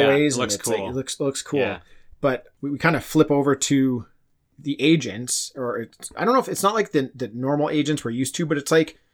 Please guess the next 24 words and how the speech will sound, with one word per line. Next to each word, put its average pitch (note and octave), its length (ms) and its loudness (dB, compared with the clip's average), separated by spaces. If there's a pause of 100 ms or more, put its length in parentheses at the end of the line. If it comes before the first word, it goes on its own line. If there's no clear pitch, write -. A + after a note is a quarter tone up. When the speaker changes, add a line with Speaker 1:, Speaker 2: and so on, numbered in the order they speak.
(220)
Speaker 1:
employees C3 640 0
or A2+ 60 -4
something A#2+ 360 -4
of G2+ 100 -10
the G#2 60 -10
Matrix. G#2 480 -10
Speaker 2:
Yeah. G#2+ 280 0 (140)
Speaker 1:
And C3+ 160 -2
they D#3 60 6
get D3+ 120 6
alerted, C3 540 2 (280)
like, B2 140 -8
they C#3+ 60 0
have C3 60 -4
a B2 60 -4
map A2 460 -6
and B2 140 -10
then A#2 240 -10 (560)
there's, B2+ 200 -6 (260)
you C#3 120 -4
know, G2+ 180 -10 (340)
this D3 280 2
area C#3 300 2
starts A#2+ 300 -4